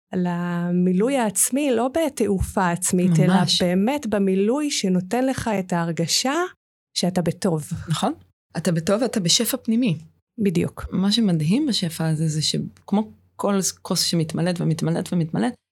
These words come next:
Speaker 2: באיזשהו שלב היא נשפכת החוצה. וה-, ה-, מה שמתחיל לנזול זה כבר ה-, הנתינה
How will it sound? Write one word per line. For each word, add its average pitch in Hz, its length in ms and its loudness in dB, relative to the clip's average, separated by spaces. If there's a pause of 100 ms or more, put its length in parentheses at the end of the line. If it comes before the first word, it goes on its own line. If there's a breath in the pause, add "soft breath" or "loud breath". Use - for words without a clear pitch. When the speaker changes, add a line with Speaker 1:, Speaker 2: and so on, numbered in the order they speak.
(140)
Speaker 2:
באיזשהו 196 180 0
שלב 185 260 0
היא 180 60 2
נשפכת 170 400 -2
החוצה. - 380 -4 (140)
וה-, 151 840 0
ה-, 143 320 -2
מה 160 160 2
שמתחיל 202 420 0
לנזול 196 280 2
זה 190 140 0
כבר 160 200 -2
ה-, 156 360 2 (340)
הנתינה 160 460 2